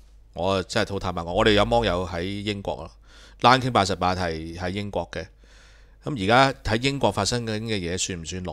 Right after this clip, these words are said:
戰？啊，咁芒友呢，其實有一個，誒，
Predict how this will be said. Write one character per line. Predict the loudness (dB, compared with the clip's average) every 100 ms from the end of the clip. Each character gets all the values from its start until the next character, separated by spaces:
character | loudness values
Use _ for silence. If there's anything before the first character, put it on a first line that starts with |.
| -8
戰？ | -8 -8 -10 -14 -20 _ _ -20
啊， | -8 -6
咁 | -4 -6 -4
芒 | 8 8 8
友 | 6 4 4
呢， | 2
其 | 0
實 | -4 -6
有 | -6 -8 -8 -10 -14 -20 -20 -20 -20 -20 -8
一 | -2 0
個， | 0 -2 -2 -4 -4 -8 _ -20 -12
誒， | -10 -8 -12